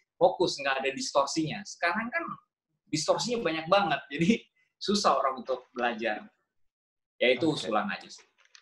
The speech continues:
Speaker 2: Oke, siap, Kak. Nah, tadi ngomongin lagi soal monopoli, ini seru banget nih.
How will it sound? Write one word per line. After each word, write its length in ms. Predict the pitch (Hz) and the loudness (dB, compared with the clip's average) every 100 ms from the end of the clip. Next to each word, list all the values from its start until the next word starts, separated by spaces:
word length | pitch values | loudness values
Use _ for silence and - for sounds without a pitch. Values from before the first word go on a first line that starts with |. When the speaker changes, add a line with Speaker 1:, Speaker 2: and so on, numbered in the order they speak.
| - - | -20 -8
Speaker 2:
Oke, 320 | 123 120 107 101 - | -4 -2 -4 -10 -4
siap, 240 | 131 120 | -2 -2
Kak. 240 | 127 - - - - | -4 -8 -10 -20 -4
Nah, 240 | 151 123 - _ _ - | -2 -2 -6 _ _ 0
tadi 240 | 196 220 | 4 4
ngomongin 400 | 208 180 175 165 | 4 4 2 2
lagi 160 | 165 185 | 2 2
soal 240 | 175 160 | 4 4
monopoli, 560 | 147 143 139 147 151 135 | 4 0 4 4 4 4
ini 160 | 156 | 0
seru 240 | 170 147 139 | 0 0 4
banget 320 | 120 117 117 | 4 2 -4
nih. 160 | - | -10